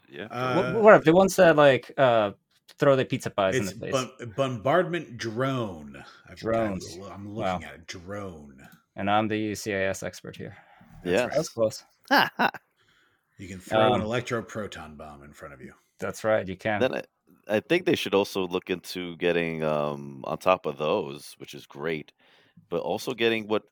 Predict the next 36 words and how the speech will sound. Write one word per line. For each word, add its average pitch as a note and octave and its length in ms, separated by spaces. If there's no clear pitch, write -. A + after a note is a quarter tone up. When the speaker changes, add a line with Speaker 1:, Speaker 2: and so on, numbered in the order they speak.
Speaker 1:
what, F#2 200
uh, D2 280
the F#2 60
Republic G#2+ 600
thing, E2+ 400
which F#2 200
also F#2 420
has E2+ 540
the E2+ 60
C F#2 180
I G#2 120
S E3 100
stuff, - 300
the D#2+ 260
Siege F#2 340
of F2 100
Speaker 2:
Well, E3 320
Speaker 1:
Coruscant F2 220
Speaker 2:
you G#3 160
know, A#3+ 120
that's A3 260
a, G3 40
Speaker 1:
expansion F#3+ 280
pack. D3 80
Speaker 2:
that's A#3+ 240
an B3+ 100
interesting G#3+ 320
question F#3 340
Speaker 3:
So D#3 100
Speaker 2:
that A#2+ 200
I, A#2+ 100
I - 20
have A#2+ 260
for A#2+ 120
Vlad. C3 380
If, C#3 240